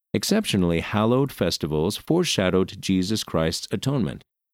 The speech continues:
The Day of Atonement, for example, focused on several rituals that anticipated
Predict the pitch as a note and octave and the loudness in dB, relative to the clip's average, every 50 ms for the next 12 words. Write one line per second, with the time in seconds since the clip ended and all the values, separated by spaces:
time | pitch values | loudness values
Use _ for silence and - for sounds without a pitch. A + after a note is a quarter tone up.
0 | _ _ _ _ _ _ _ _ _ _ _ _ - F#3+ E3 C#3 B2+ D#3 F#3 G3 | _ _ _ _ _ _ _ _ _ _ _ _ -2 0 0 0 0 2 4 2
1 | F3+ E3 G2 C#2+ - - E2+ D#2 D2+ C#2+ C#2+ D2+ F#2 A2+ - - - F2+ E2+ D#2+ | 2 2 0 -2 0 -2 0 0 0 0 0 -2 -2 -4 -6 -2 0 0 2 2
2 | D2 D2 D#2+ D2 D2 D2 - G#2 A#2 - - D3+ D#3+ D#3 F#3+ D#3 - - A#2+ A2+ | 0 -2 -2 -2 -2 -2 -2 -2 -2 -2 -2 -2 0 0 -2 -2 0 0 0 0
3 | G#2+ G#2 - - C3+ C3 C3 D#3+ D3+ C#3+ A#2+ G2+ F#2 - - F2+ F2+ F2+ G2 F#2 | 0 0 0 0 -2 -2 0 0 0 0 2 0 0 0 0 0 0 0 0 0
4 | - G2+ E2+ F2 E2+ E2+ - - - D#3 - - D3 - B2+ C3 B2+ C#3 C3 - | 0 -2 0 0 0 -2 -2 -4 -4 -4 -4 -4 -2 -2 0 0 0 -2 -2 -4